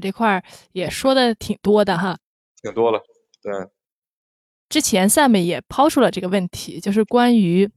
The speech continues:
Speaker 1: 黄金的历史，我觉得这个特，很有意思。
Speaker 2: 嗯。
Speaker 1: 因为对于我来说，感觉上哈，是说黄金有一个时间更久、人数更多的一个共识。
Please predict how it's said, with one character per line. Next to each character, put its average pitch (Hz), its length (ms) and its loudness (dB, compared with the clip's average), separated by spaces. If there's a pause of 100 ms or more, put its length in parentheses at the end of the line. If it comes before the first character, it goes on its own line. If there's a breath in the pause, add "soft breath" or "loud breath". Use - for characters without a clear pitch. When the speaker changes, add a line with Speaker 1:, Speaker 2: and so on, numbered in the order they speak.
(140)
Speaker 1:
黄 185 300 -2
金 254 160 -2
的 262 140 -2
历 277 180 -6
史， - 340 -4 (760 loud breath)
我 185 100 2
觉 202 60 6
得 240 80 6
这 415 180 4
个 233 180 4 (280)
特， 214 200 -2
很 196 160 0
有 180 120 0
意 196 200 -4
思。 - 400 -8
Speaker 2:
嗯。 - 140 -20 (100)
Speaker 1:
因 262 80 -2
为 320 80 4
对 330 140 4
于 349 60 6
我 277 120 6
来 175 160 2
说， 269 380 4 (800 loud breath)
感 180 220 0
觉 196 160 4
上 277 200 4
哈， 220 140 4
是 226 100 0
说 247 160 4
黄 214 360 2
金 320 200 -2
有 233 140 2
一 180 140 -4
个 214 320 2 (540)
时 - 220 -2
间 302 240 0
更 330 220 2
久、 175 720 -4 (480)
人 208 240 2
数 277 220 2
更 254 280 2
多 294 240 4
的 262 80 0
一 180 140 0
个 180 140 0
共 190 240 -4
识。 175 500 -8